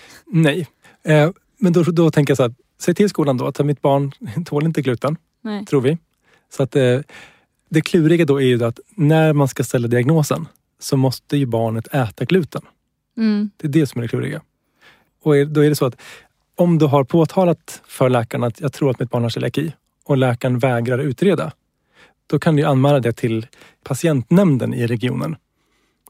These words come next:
Speaker 1: Det är, alla regioner har en patientnämnd där man liksom då, när läkarna gör fel, upp-, så här uppenbart,
Speaker 2: Mm.
Speaker 1: så kan man höra av sig dit. Eh, det bästa är såklart att prata först med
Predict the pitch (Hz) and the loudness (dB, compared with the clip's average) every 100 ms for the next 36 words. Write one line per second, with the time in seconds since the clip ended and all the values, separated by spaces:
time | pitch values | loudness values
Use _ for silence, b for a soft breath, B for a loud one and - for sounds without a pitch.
0 | - 151 160 151 147 135 131 127 139 143 | -4 0 2 2 2 2 2 2 2 2
1 | 127 123 120 - 123 123 120 120 110 120 | 0 -2 -4 -4 -6 -2 0 -2 -2 -4
2 | 117 - 170 127 139 113 139 120 120 117 | -6 -6 -4 -2 -2 -4 -4 -2 -2 -2
3 | - 160 127 _ - - - 135 - 135 | -2 -4 -8 _ -18 -12 -10 -8 -10 -10
4 | - - - b b - 214 202 131 131 | -10 -14 -20 b b -4 -4 -2 0 2
5 | 123 120 123 143 - b b b - 131 | 0 0 -4 -4 -12 b b b -4 -2
6 | 139 151 170 139 120 117 - 139 175 156 | 0 2 2 2 0 -2 -2 0 0 0
7 | - 117 113 104 | -2 -2 -2 -4